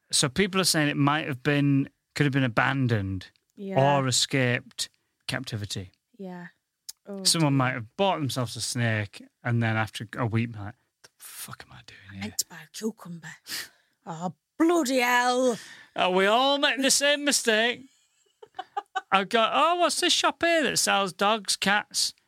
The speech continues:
Speaker 1: big tank with one cucumber in? Okay, yeah, I'll take it."
Speaker 2: <laughs>
Speaker 1: We got orange cucumber, okay.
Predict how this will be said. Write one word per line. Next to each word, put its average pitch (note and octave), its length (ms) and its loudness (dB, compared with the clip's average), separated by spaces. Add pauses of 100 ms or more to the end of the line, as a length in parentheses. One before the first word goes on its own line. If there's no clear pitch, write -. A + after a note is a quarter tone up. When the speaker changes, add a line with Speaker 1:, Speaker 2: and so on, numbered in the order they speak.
(140)
Speaker 1:
big F#3+ 160 0
tank G3+ 400 0
with E3+ 200 2
one F3 280 0
cucumber G3 580 2
in? G#3+ 180 -2 (440)
Okay, G3+ 360 2
yeah, A3+ 220 2
I'll A3 100 -2
take A#3+ 300 0
it." C#4+ 160 -2
Speaker 2:
<laughs> - 40 -16 (600)
Speaker 1:
We D4 100 6
got B3+ 180 4
orange B3+ 320 2
cucumber, C4 520 2 (160)
okay. C4 220 2